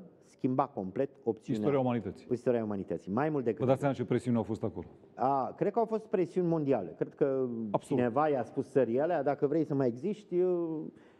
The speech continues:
Speaker 2: Oprește
Speaker 1: oprește
Speaker 2: aceste
Speaker 1: tot. Dacă
Speaker 2: evenimente."
Speaker 1: nu,
Speaker 2: Ce-am?
Speaker 1: tu ca țară dispari, ca civilizație dispari. Eu cred că astfel de momente au avut loc.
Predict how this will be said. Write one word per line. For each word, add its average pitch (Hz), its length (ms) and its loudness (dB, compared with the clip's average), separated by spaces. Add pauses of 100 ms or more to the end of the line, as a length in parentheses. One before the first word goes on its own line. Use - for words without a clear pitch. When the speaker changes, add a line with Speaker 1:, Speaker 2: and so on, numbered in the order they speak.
(120)
Speaker 2:
Oprește 120 460 2
Speaker 1:
oprește 135 380 2
Speaker 2:
aceste 113 140 2
Speaker 1:
tot. 110 80 0
Dacă 139 280 2
Speaker 2:
evenimente." 214 360 2
Speaker 1:
nu, 185 120 -4 (440)
Speaker 2:
Ce-am? - 140 -8
Speaker 1:
tu 180 100 4
ca 147 160 0
țară 143 240 -2
dispari, 120 340 -4
ca 104 120 -2
civilizație 101 540 -4
dispari. 82 240 -12 (1500)
Eu 151 200 8
cred 208 260 0
că 208 180 4 (140)
astfel 190 560 2
de 180 100 4
momente 170 400 0
au 160 140 4
avut 147 220 -2
loc. - 320 -2